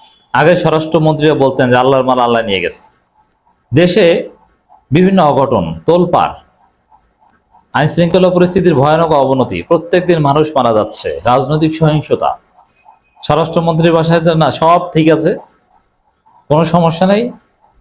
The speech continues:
আর প্রমাণ সাংবাদিকরা দেখালে বলতো, "ওটা বিচ্ছিন্ন ঘটনা।" এজন্য আবার, আহ,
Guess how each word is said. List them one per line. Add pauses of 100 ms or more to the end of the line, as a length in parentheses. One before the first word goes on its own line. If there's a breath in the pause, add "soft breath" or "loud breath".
(200)
আর
প্রমাণ
সাংবাদিকরা
দেখালে
বলতো,
"ওটা
বিচ্ছিন্ন
ঘটনা।" (2000)
এজন্য (320)
আবার, (680)
আহ,